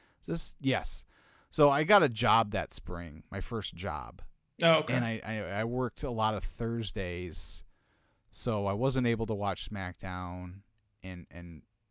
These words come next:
Speaker 1: I never really got to watch Raw a whole lot. So I think that's what it was. And it wasn't until l-, uh, the end of two thousand three, like, literally, like, the last Raw of two thousand three, that I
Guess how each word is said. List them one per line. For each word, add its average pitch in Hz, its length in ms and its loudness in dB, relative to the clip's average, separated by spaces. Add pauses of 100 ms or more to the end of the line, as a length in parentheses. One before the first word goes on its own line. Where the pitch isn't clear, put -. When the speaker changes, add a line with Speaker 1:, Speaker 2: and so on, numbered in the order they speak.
Speaker 1:
I 98 60 -6
never 120 320 0
really 107 320 -4
got 90 220 -6
to - 80 -6
watch 92 280 -6
Raw 92 300 -6
a 60 40 -10
whole 71 300 -10
lot. 69 360 -14
So 87 500 -10 (420)
I - 60 -20
think 185 180 0
that's 110 300 -4
what 80 120 -12
it - 120 -18
was. 60 580 -16 (480)
And 107 120 -12
it 98 60 -10
wasn't 113 260 -4
until 98 680 -2 (880)
l-, 107 480 -8
uh, 90 440 -6 (920)
the 113 160 -6
end 104 160 -6
of 95 240 -12
two - 140 -4
thousand 95 340 -4
three, 95 800 -6 (420)
like, 104 200 -6
literally, 107 380 0
like, 95 180 -6
the - 80 -8
last 101 320 -2
Raw 92 160 -2
of 78 60 -10
two 104 100 -6
thousand 87 280 -6
three, 90 360 -8 (160)
that 107 100 -6
I 92 220 -6